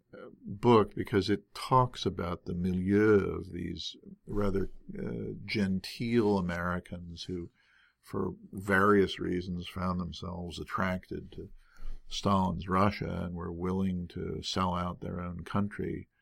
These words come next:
on behalf of the workers' paradise. And Harvey Clare has,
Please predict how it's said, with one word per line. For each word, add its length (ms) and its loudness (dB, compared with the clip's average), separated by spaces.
on 160 -6
behalf 440 -2
of 120 -10
the 80 -4
workers' 440 -2
paradise. 760 0
And 220 -12
Harvey 260 -6
Clare 500 -6
has, 300 -10